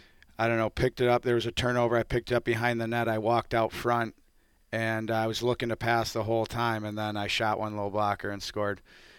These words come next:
Um, but the, the reason I remember this was T K and I were talking, um, I don't know, it had to be a few months ago, and we brought this game up.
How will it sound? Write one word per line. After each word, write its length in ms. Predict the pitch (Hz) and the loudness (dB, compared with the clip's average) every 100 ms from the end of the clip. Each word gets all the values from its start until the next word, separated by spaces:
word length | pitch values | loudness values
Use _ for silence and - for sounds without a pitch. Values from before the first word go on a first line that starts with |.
| - - | -14 -4
Um, 440 | 117 117 113 113 | 0 0 0 -2
but 200 | 120 120 | -2 0
the, 320 | 120 117 110 - - | 0 0 -2 -6 -2
the 320 | 117 110 104 113 | 0 0 -4 -2
reason 420 | 131 185 175 139 | 2 2 2 0
I 80 | 120 | 0
remember 500 | 113 117 123 117 110 | 0 0 0 0 0
this 360 | 104 101 - - | -2 -4 -10 -8
was 280 | 113 107 - | -6 -4 -6
T 200 | - 151 | -4 -2
K 200 | - 143 | 2 2
and 100 | 131 | 2
I 80 | 120 | 2
were 100 | 117 | 2
talking, 600 | - 117 113 - 107 95 - - - _ - - - - - | 2 2 2 -2 -6 -8 -16 -20 -20 _ -14 -14 -16 -4 -2
um, 640 | 110 110 107 104 101 98 90 _ - - | 0 2 2 2 -2 -4 -10 _ -20 -8
I 100 | 107 | -4
don't 80 | 104 | -2
know, 180 | 104 107 | 0 0
it 60 | 107 | 0
had 180 | 113 | -2
to 40 | 104 | -2
be 140 | 110 | -4
a 40 | 104 | -4
few 200 | 113 104 | -4 -2
months 280 | 107 104 | -2 -2
ago, 240 | 107 110 110 | -2 0 0
and 80 | 107 | -2
we 120 | 110 | -2
brought 260 | 113 107 | 0 0
this 200 | 107 104 | 0 -6
game 340 | - 113 120 113 | -4 -4 -2 0
up. 240 | 98 - | -2 -4